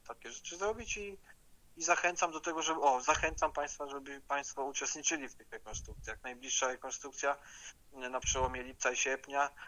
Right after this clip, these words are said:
będzie przedstawiała właśnie wydarzenia z,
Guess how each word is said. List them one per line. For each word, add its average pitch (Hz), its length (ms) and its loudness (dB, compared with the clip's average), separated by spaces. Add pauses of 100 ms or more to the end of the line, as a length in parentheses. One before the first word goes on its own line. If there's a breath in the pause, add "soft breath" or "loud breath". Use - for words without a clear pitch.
(140 loud breath)
będzie 135 240 -4
przedstawiała 127 580 0
właśnie 127 300 0
wydarzenia 120 680 0 (120)
z, 117 400 -8